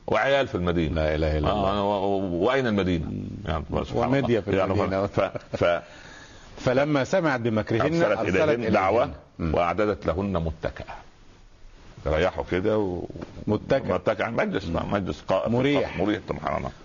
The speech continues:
Speaker 2: وآتت
Speaker 1: كل
Speaker 2: كل
Speaker 1: واحدة
Speaker 2: واحدة.
Speaker 1: منهن سكينة. خلاص؟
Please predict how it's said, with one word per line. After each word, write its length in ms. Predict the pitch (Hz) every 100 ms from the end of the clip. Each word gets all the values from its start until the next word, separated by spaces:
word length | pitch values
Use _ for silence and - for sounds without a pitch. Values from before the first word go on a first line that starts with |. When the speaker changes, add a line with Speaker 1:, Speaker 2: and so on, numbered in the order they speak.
| -
Speaker 2:
وآتت 580 | 85 101 123 117 104 -
Speaker 1:
كل 20 |
Speaker 2:
كل 260 | 107 101 98
Speaker 1:
واحدة 380 | 87 80 95
Speaker 2:
واحدة. 160 | 92 87
Speaker 1:
منهن 440 | 82 80 95 90
سكينة. 480 | 73 - - 60 57 - - - - - - - - - - - - - - -
خلاص؟ 220 | - 87